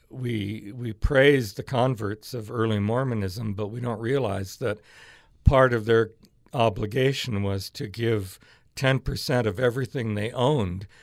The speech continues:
at the time they were baptized into the church and give that to the church,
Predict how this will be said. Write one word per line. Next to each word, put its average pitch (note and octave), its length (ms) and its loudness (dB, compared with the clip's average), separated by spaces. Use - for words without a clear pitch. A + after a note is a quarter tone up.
at A#2+ 180 -6
the - 80 -14
time A2+ 380 0
they G#2+ 120 0
were G#2 160 -6
baptized A#2+ 880 -6
into C3 380 -4
the G#2 120 -12
church A2 580 -10
and G#2+ 180 -4
give A2 200 -4
that A2+ 320 -6
to G3 200 -6
the C#3 120 -6
church, - 480 -10